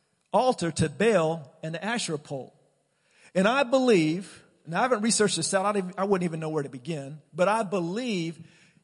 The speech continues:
you know, Gideon apparently lived with his father, they all lived together in community. I believe that Gideon worshiped at that altar every day. So this wasn't just his father's sin that he was dealing with, it,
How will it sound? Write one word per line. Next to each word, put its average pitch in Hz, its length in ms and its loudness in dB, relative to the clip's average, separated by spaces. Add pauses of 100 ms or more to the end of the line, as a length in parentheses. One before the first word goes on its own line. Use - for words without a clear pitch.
you 180 100 -12
know, 165 320 -10 (240)
Gideon 233 400 4
apparently 214 380 0
lived 208 240 4
with 233 100 4
his 226 140 2
father, 220 400 4
they 175 100 2
all 190 140 2
lived 190 200 0
together 185 320 0
in 180 80 0
community. 202 600 -6 (840)
I 262 120 4
believe 254 260 4
that 190 220 0
Gideon 240 340 2
worshiped 226 380 2
at 185 100 0
that 185 160 2
altar 202 280 0
every 175 220 0
day. 175 320 -6 (680)
So 208 160 2
this 269 200 2
wasn't 240 360 2
just 247 280 4
his 208 260 2
father's 240 480 2
sin 285 280 -2
that 214 80 2
he 190 80 4
was 170 80 2
dealing 226 220 2
with, 196 180 2
it, 214 100 4